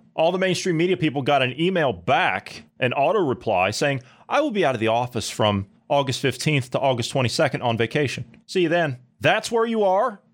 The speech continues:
You're all on vacation? That mess over there has collapsed? That, that's total collapse.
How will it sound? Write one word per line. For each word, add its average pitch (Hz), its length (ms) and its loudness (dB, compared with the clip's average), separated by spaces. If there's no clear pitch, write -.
You're 226 200 0
all 240 200 2
on 214 160 2
vacation? 190 760 0
That 175 260 0
mess 170 520 2
over 214 260 0
there 220 160 2
has 196 240 0
collapsed? 165 480 0
That, 214 200 2
that's 208 220 0
total 220 260 0
collapse. - 600 -4